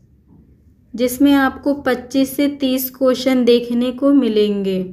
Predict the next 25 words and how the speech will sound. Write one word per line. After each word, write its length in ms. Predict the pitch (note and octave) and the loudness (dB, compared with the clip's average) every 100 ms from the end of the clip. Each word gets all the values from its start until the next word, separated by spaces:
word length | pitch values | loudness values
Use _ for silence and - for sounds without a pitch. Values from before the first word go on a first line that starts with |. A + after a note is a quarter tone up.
| - _ _ _ _ _ _ _ _ _ _ _ _ | -16 _ _ _ _ _ _ _ _ _ _ _ _
ये 200 | A#3 C4 | 2 2
सैंपल 500 | C#4 C#4+ C4 B3 C#4 | 4 2 0 2 0
पेपर 480 | C#4 B3+ B3 B3 B3+ | 4 2 4 0 -2
पीडीएफ़ 1120 | B3+ A#3+ A3 A#3+ B3 C4+ - _ _ _ _ | -2 -2 0 0 0 -4 -12 _ _ _ _
आपके 380 | A#3 A3+ A3+ C#4+ | -6 -6 -2 -2
सिलेबस 580 | C#4+ B3+ B3+ A#3+ B3+ B3+ | -2 2 2 2 -2 -2
के 180 | - C#4 | 0 0
according 500 | C4+ A#3+ A3+ A#3+ B3 | 2 0 2 0 2
ही 160 | C4+ B3 | 2 4
बनाया 480 | B3 A3+ G#3+ A3 G#3+ | 2 2 0 0 0
गया 200 | G#3 G3+ | 0 0
है। 180 | G#3 F#3 F3+ - _ _ _ _ _ _ _ _ _ _ _ | -4 -6 -6 -10 _ _ _ _ _ _ _ _ _ _ _
आप 240 | A3+ C4 C#4 | 0 2 4
इन 140 | C4+ | 4
प्रश्नों 500 | C4+ B3+ B3 B3+ B3+ | 4 0 0 0 -2
की 140 | B3+ C4+ | 0 -2
प्रैक्टिस 520 | C#4 B3+ A#3 - C4 | 0 -2 -2 -2 -2
जरूर 420 | A3 A#3+ A#3 A3+ A3+ | 2 2 2 0 0
करें, 420 | G3+ F3+ F3 F3+ - _ _ _ _ _ _ _ _ _ _ _ _ _ _ _ G#3 | 0 0 -2 -6 -16 _ _ _ _ _ _ _ _ _ _ _ _ _ _ _ 0
जो 200 | B3 B3 | 2 4
कि 180 | C#4+ C#4+ | 4 4
आपके 380 | C4 C4 C#4+ C#4+ | 4 0 2 2
एग्जाम 460 | B3 A#3+ A#3 B3 | 2 0 0 0
के 160 | B3 B3+ | 0 -2
लिए 220 | A#3+ | 2